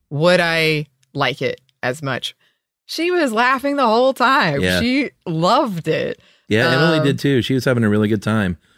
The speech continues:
Speaker 2: She's like, "This
Speaker 1: Yeah.
Speaker 2: is so funny and so much fun." I said, "Right?" <laughs>
Speaker 1: Mm-hmm.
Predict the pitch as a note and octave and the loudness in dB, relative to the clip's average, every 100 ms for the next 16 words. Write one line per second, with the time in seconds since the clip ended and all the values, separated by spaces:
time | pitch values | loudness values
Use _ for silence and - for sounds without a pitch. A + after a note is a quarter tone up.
0 | _ _ _ - A#2+ D#3+ F3+ F#3 - D3+ | _ _ _ -6 -2 0 0 0 0 -2
1 | - A#2 D#3 G2 F2+ A#2+ B2 - C#3 F#2+ | 0 -2 0 -2 -2 -2 -4 -4 -4 -4
2 | E2+ F2 G2 F2 C#3+ D4 - _ - - | -4 -8 -4 -2 0 -2 -4 _ -14 -12
3 | - G3+ A3+ A#3 C#4+ F#4+ A#4 | -4 -2 0 0 0 0 -4